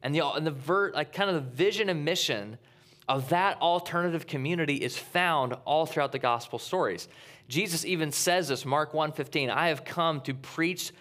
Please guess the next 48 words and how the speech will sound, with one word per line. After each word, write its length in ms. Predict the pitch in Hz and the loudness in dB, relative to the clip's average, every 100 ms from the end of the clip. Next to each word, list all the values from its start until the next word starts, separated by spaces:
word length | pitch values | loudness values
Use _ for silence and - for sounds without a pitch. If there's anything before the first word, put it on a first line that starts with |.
| - - | -20 -12
the 100 | - | -8
good 320 | 131 135 170 160 | -4 0 0 2
news 340 | 165 156 131 | 2 2 0
of 80 | 117 | -6
the 60 | |
kingdom 320 | 123 147 147 143 | -6 -6 -2 -4
of 140 | 131 | 0
God. 280 | 135 120 120 | 2 2 0
Repent 480 | 117 - 151 170 170 | -4 -2 0 0 -2
and 180 | 147 131 | -6 -4
believe 340 | 127 123 123 | -4 -2 -4
in 80 | 117 | -6
the 80 | 110 | -6
gospel." 500 | 98 - - - - _ _ _ _ _ _ _ - | -6 -8 -10 -14 -14 _ _ _ _ _ _ _ -10
And 140 | 135 | -2
so 300 | - 180 147 - - | 2 2 2 -6 -4
if 80 | 156 | 2
you're 80 | |
asking 220 | 170 160 156 | 2 2 2
me, 60 | |
"What 140 | 151 240 | 4 4
is 140 | 202 | 2
this 100 | 170 | 0
alternative 540 | 156 151 175 170 165 | 2 2 4 2 2
community 300 | 165 151 151 | 0 0 0
supposed 260 | 139 165 - | 0 0 -2
to 60 | 123 | -2
do?" 320 | 143 131 92 - - - | 2 2 0 -8 -20 -2
Like, 180 | 131 143 | 0 2
if 120 | 190 | 0
you 80 | 208 | 0
boil 280 | 147 185 190 | 2 4 4
down 280 | 165 156 151 | 4 2 0
everything 600 | - 190 208 208 196 170 | -2 0 2 0 0 2
we 180 | 170 190 | 2 2
do 260 | 156 160 | 4 4
during 600 | 123 107 147 160 180 180 | 2 0 2 4 2 2
the 100 | 156 | 0
week 460 | 135 135 160 170 170 | 0 2 2 0 -2
or, 260 | 127 135 - | 0 0 0
or 240 | 131 135 | -2 -2
in 180 | 156 175 | -2 -2
just 180 | 165 - | -2 -2
the 80 | 131 | 0
rhythms 400 | 123 156 156 135 | 2 0 -2 -4
of 140 | 123 | 0
our 80 | 117 | 0
life, 480 | 110 107 165 190 | 2 2 0 -2